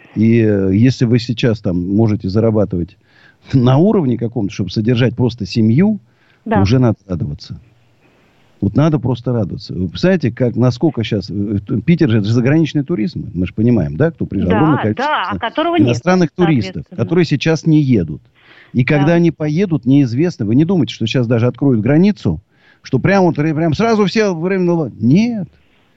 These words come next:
Speaker 1: Ещё долго
Speaker 2: Нет, ну, я
Speaker 1: будет
Speaker 2: тоже
Speaker 1: очень
Speaker 2: не
Speaker 1: много
Speaker 2: надеюсь.
Speaker 1: благоразумных людей бояться, включая меня. Будут бояться переезжать, чтобы, не дай бог, там, в поезде, в самолёте, там, где-то там, да, в номере гостиницы, чтобы, не дай бог.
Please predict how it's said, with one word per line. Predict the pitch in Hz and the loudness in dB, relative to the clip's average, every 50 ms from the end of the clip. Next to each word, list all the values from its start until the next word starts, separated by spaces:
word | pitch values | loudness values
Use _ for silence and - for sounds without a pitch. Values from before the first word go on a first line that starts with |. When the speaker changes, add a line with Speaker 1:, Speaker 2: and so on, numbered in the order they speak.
| _ _ _ _ _ _ | _ _ _ _ _ _
Speaker 1:
Ещё | - - - 180 165 | -4 0 2 0 2
долго | 139 143 202 226 - | 2 2 2 2 2
Speaker 2:
Нет, | - - | 0 0
ну, | 160 143 143 | -2 -2 0
я | 165 175 | 0 -2
Speaker 1:
будет | - - | -2 -2
Speaker 2:
тоже | - - | -4 -8
Speaker 1:
очень | - - 151 156 | -6 -2 -2 0
Speaker 2:
не | 156 | 2
Speaker 1:
много | 180 208 208 175 143 | 2 2 2 2 0
Speaker 2:
надеюсь. | 135 110 | 0 0
Speaker 1:
благоразумных | 120 151 151 139 170 180 185 160 175 190 165 147 139 123 - | 0 0 0 2 0 0 0 0 0 0 2 0 0 -2 -2
людей | 151 156 165 160 185 226 233 190 | 0 -2 0 0 -2 -4 -4 -4
бояться, | 123 107 165 185 170 117 90 76 - - - 64 - _ | -2 -2 -2 -2 0 -2 -2 -4 -6 -10 -16 -18 -12 _
включая | - 135 131 - 202 208 233 233 | -6 -6 -4 -2 -2 -2 0 2
меня. | 233 269 247 214 175 151 - - _ _ _ _ _ _ _ _ _ _ _ | 2 2 2 2 0 -2 -6 -12 _ _ _ _ _ _ _ _ _ _ _
Будут | - - 254 247 185 | -2 0 2 2 4
бояться | 175 190 175 147 123 104 92 - - - | 4 4 4 4 2 2 0 -4 -10 -14
переезжать, | - - 117 123 135 147 143 147 190 220 220 220 - - | -10 -6 -4 -2 0 0 0 0 0 0 0 -2 -4 -8
чтобы, | - - - 123 117 120 120 | -8 -4 -2 -2 2 4 4
не | 135 156 | 4 4
дай | 170 214 208 175 | 4 2 2 0
бог, | 123 107 87 - - | 0 -2 -6 -6 -8
там, | - 73 69 | -10 -10 -10
в | - - | -6 -2
поезде, | - 214 214 208 196 180 175 160 156 151 | 0 2 2 4 2 2 0 0 -2 -4
в | 135 - | -4 -2
самолёте, | - 160 165 180 175 170 170 170 170 165 - - 143 | -2 0 0 2 2 2 2 2 2 2 0 -2 -4
там, | - 139 139 135 - - - - - _ _ | -2 -2 -2 -2 -4 -8 -14 -20 -20 _ _
где-то | 104 104 139 175 160 - 139 | 0 2 2 2 2 2 0
там, | - - 127 120 117 113 | 0 0 0 0 0 2
да, | 151 170 160 139 113 | 2 2 2 0 -2
в | 95 104 117 | -2 -2 0
номере | 160 180 180 175 170 | 2 2 4 2 2
гостиницы, | 160 165 170 156 - - 160 156 147 135 - - 110 - | 2 0 -2 -4 -2 -2 0 0 0 0 -2 -6 -8 -10
чтобы, | - - 107 123 | -6 -2 0 2
не | 170 | 2
дай | 170 202 233 220 180 | 2 2 2 0 0
бог. | 123 110 90 71 - | 0 -2 -4 -6 -8